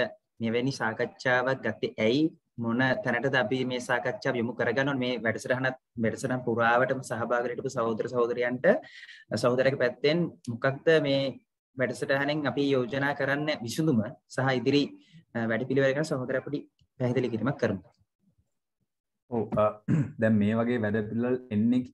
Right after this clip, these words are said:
Speaker 2: ඇයි කියන එක අපි මම හිතන්නේ දිගින් දිගටම පැහැදිලි කරා සහ මේ, මේ සම්බන්ධ රාජ්‍ය ප්‍රතිපත්තිය අපේ කොහොම වෙන්න ඕනද කියන එක සම්බන්ධව පැහැදිලි කරා. ඒතකොට ප්‍රධාන වශයෙන්, අ, මේ රාජ්‍ය ප්‍රතිපත්තියේ වෙනස්කම්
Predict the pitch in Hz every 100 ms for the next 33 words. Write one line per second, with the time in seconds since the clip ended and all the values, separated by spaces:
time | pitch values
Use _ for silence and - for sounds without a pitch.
0 | - 113 120 127 131 127 123 110 113 107
1 | 107 113 107 104 107 107 113 110 98 104
2 | 107 110 117 143 123 107 107 110 107 98
3 | 101 104 107 104 110 107 98 104 98 -
4 | 107 104 110 107 110 110 110 113 110 110
5 | 110 110 107 110 110 110 110 107 107 110
6 | 107 107 104 107 110 104 98 - _ _
7 | _ _ _ - 98 98 110 120 123 120
8 | 135 143 143 113 107 104 101 101 98 101
9 | 113 104 104 113 113 - 123 127 117 120
10 | 120 - 120